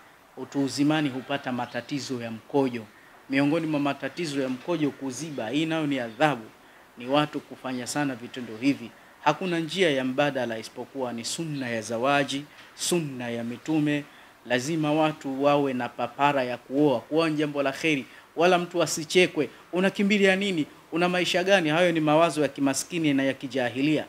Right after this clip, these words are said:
Lakini mawazo ya Kiislamu, mtu aoe.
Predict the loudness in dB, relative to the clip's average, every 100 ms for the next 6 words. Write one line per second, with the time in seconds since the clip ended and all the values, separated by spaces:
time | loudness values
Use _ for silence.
0 | -10 -20 -6 -4 0 0 2 2 0 -4
1 | -4 -6 -4 -4 -4 -6 -10 -14 -14 -12
2 | -4 0 2 2 0